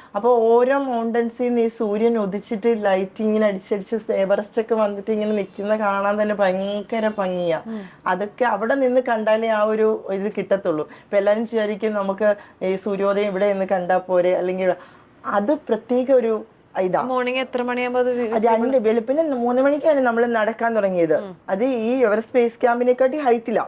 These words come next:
Speaker 2: ഉം.
Speaker 1: ഈ കാലാപത്രം എന്ന് പറയുന്നത്.
Speaker 2: ഉം.
Speaker 1: ആ കാലാപത്രം നാല് മണിക്ക് നടക്കാൻ തുടങ്ങി നമ്മൾ ഏഴ് മണിയൊക്കെ ആകുമ്പോ അവിടെ എത്തിയാൽ ഈ സൂര്യോദയം കണ്ടിട്ട് തിരിച്ച് നമ്മൾ ഇറങ്ങി അന്ന് തന്നെ നമ്മൾ താഴോട്ട് ഇറങ്ങുക.
Speaker 2: ഉം.
Speaker 1: താഴോട്ട് മൂന്ന് ദിവസം കൊണ്ടാണ് നമ്മൾ താഴോട്ട് ഇറങ്ങുന്നത്. എട്ട് ദിവസം കൊണ്ട്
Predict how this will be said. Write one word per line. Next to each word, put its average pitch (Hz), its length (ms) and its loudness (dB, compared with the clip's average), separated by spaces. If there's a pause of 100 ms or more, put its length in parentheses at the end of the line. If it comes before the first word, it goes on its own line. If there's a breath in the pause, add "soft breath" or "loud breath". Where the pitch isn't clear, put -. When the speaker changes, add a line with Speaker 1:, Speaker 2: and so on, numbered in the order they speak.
(120)
Speaker 2:
ഉം. 190 260 -10
Speaker 1:
ഈ 220 180 -4
കാലാപത്രം 214 520 0
എന്ന് 220 140 0
പറയുന്നത്. 170 400 2
Speaker 2:
ഉം. 190 140 -18 (160)
Speaker 1:
ആ 208 100 0
കാലാപത്രം 220 840 0
നാല് 196 360 -4
മണിക്ക് 226 260 -2
നടക്കാൻ 233 360 0
തുടങ്ങി 226 200 0
നമ്മൾ 226 180 0
ഏഴ് 202 220 0
മണിയൊക്കെ 226 400 0
ആകുമ്പോ 214 240 0
അവിടെ 202 240 0
എത്തിയാൽ 214 600 -2 (260 soft breath)
ഈ 220 120 -4
സൂര്യോദയം 202 600 0
കണ്ടിട്ട് 196 260 -2 (120)
തിരിച്ച് 202 320 -6
നമ്മൾ 202 260 0
ഇറങ്ങി 185 440 0
അന്ന് 240 360 2
തന്നെ 226 140 0
നമ്മൾ 208 320 -2
താഴോട്ട് 202 380 0
ഇറങ്ങുക. 156 320 -2 (200 soft breath)
Speaker 2:
ഉം. 190 300 -14
Speaker 1:
താഴോട്ട് 202 280 0
മൂന്ന് 233 280 -2
ദിവസം 233 320 -2
കൊണ്ടാണ് 202 340 0
നമ്മൾ 196 220 -2
താഴോട്ട് 185 360 0
ഇറങ്ങുന്നത്. 180 240 0
എട്ട് 180 140 -6
ദിവസം 208 320 0
കൊണ്ട് 214 160 0